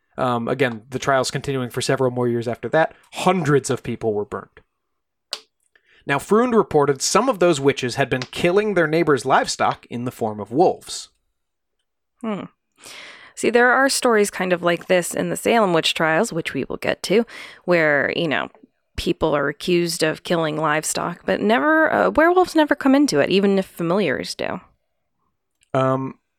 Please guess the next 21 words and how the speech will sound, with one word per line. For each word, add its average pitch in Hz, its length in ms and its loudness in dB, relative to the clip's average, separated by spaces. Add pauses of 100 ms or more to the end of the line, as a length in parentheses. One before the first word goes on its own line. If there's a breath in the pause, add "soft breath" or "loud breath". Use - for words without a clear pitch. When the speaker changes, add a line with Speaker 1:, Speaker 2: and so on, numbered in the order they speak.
(240)
Speaker 1:
f-, - 200 -16
well, 143 280 4
th-, - 140 -10 (140)
in 160 80 -2
these 160 240 2
witches' 147 260 0
cases, 135 360 -2
Freund 147 300 2
also 143 360 4
reports 131 480 0
that 131 180 -2
they 135 120 2
knew 139 200 0
how 139 120 2
to 131 80 0
make 139 280 -2
invisibility 135 720 0
potions. 285 640 0 (1500)
And 139 180 0
also, 208 320 4
Speaker 2:
Nice. - 320 -6